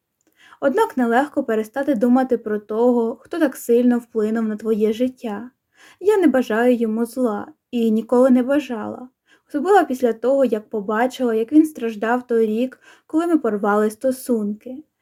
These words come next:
Певна, якби я розплакалася і благала обрати мене, він би так і зробив. Але я не хочу бути з тим, кого треба просити про це.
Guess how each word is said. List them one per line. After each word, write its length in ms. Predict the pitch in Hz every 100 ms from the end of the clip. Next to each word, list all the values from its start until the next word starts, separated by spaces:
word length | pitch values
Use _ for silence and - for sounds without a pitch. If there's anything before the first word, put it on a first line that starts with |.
| _ _
Певна, 400 | 349 403 311 220
якби 360 | 214 214 226 320
я 280 | 269 226
розплакалася 960 | - 226 - 233 233 269 269 240 240 -
і 140 | 233 226
благала 440 | 220 220 277 302
обрати 520 | 233 220 233 240 247
мене, 500 | 220 220 214 220 277 294 _ 294
він 200 | 330 285
би 80 |
так 260 | 269 247 247
і 40 |
зробив. 520 | 254 302 262 220 202 240 _ _ _ _
Але 140 | 339 381
я 100 | 427
не 100 | 311
хочу 320 | 302 311 294
бути 340 | 214 262 254
з 120 | 240
тим, 420 | - 226 240 254 254
кого 240 | 240 294
треба 300 | 302 233 240
просити 600 | 240 214 214 233 226 233
про 200 | 247 262
це. 340 | 254 - 202